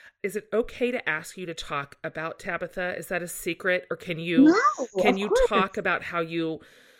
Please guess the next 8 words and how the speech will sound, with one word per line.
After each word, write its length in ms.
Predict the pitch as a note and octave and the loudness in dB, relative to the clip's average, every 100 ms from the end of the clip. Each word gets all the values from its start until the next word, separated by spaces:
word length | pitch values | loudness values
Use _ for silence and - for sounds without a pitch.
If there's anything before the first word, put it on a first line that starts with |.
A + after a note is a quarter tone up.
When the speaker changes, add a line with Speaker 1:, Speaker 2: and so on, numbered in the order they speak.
| _ | _
Speaker 1:
started 640 | - - - - F#3+ G#3 F#3+ | -16 -14 -14 -4 0 0 0
the 80 | F3+ | -2
book 560 | F3+ E3 D#3 D3+ - - - | 0 2 2 0 -6 -14 -6
and 580 | E3+ D#3 D3 D3 D3+ - | -4 -2 -2 -4 -6 -12
what 340 | E3 E3 F3 | -12 -6 -2
it 120 | F3 | -2
meant 720 | E3+ D#3+ D3 C#3+ - - - - - | -2 -4 -2 -4 -8 -14 -14 -16 -10
and 680 | F3+ E3 D#3 D3 D3 D3 | -6 -4 -4 -4 -8 -12